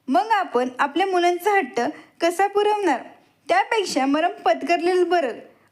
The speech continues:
असा विचार करून ते घराबाहेर पडले आणि जीव देण्याच्या उद्देशाने तळ्याच्या दिशेने जाऊ लागले. जेव्हा ते तळ्याकाठी पोहोचले, तेव्हा त्या ब्राह्मणाला तिथे एक म्हातारी सवाशीण भेटली. कदाचित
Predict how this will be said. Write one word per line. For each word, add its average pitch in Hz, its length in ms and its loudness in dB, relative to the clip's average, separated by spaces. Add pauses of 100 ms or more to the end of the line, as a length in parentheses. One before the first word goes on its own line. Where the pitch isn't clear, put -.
(100)
असा 311 200 0
विचार 381 420 2
करून 254 360 -4
ते - 360 -2
घराबाहेर 381 520 2
पडले 311 540 -2 (300)
आणि 349 180 0
जीव 339 280 0
देण्याच्या 403 380 2
उद्देशाने 403 640 0 (320)
तळ्याच्या 339 380 2
दिशेने 392 460 2
जाऊ 311 260 0
लागले. 320 540 -2 (540)
जेव्हा 320 360 2
ते 302 400 -2
तळ्याकाठी 339 520 0
पोहोचले, 330 720 -2 (280)
तेव्हा 302 240 4
त्या 415 180 2
ब्राह्मणाला 403 580 0 (340)
तिथे 339 260 2
एक 277 300 0
म्हातारी 330 400 2
सवाशीण 359 560 0
भेटली. 247 480 -2 (440)
कदाचित 302 680 0